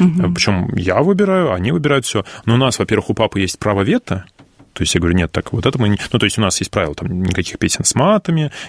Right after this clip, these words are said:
Speaker 2: никакие там с пошлостью, ну, то есть, понятно, при детях, чтобы не включали. И я могу наложить вето, то есть вот это.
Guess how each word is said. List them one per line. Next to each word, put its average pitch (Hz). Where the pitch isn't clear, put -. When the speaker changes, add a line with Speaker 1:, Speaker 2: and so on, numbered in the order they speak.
Speaker 2:
никакие 95
там 82
с -
пошлостью, -
ну, 110
то -
есть, -
понятно, 92
при 98
детях, 90
чтобы -
не 92
включали. 180
И 143
я 135
могу 123
наложить 107
вето, 87
то -
есть -
вот 92
это. -